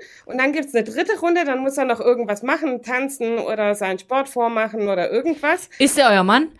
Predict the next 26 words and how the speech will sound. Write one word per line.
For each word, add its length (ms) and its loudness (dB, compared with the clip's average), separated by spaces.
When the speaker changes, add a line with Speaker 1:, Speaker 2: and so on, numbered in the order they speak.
Speaker 2:
Lasst 260 2
die 40 4
Lampe 300 4
an. 220 0
Wie, 100 -6
Speaker 1:
Genau. 220 4
Speaker 2:
wie 80 2
geht's 200 0
weiter? 460 -2
Speaker 1:
Boah, 320 4
wa-, 180 4
weiß 200 4
ich 60 2
Speaker 2:
Drückt 100 6
Speaker 1:
nicht 100 2
Speaker 2:
ihr 120 6
Speaker 1:
mehr. 160 4
Speaker 2:
aus, 300 2
seid 220 0
ihr 140 -2
raus. 240 2
Speaker 1:
Irgendwie 300 6
Speaker 2:
Irgendwie 40 2
Speaker 1:
so, 280 2
Speaker 2:
so. 60 -10
Speaker 1:
genau. 400 0